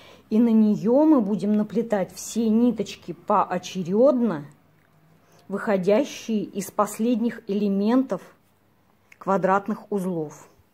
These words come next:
Берём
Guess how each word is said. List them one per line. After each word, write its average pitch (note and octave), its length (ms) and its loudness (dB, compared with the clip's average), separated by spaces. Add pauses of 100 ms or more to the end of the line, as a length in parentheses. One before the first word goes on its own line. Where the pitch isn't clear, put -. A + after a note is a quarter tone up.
(2750)
Берём F#3 520 -4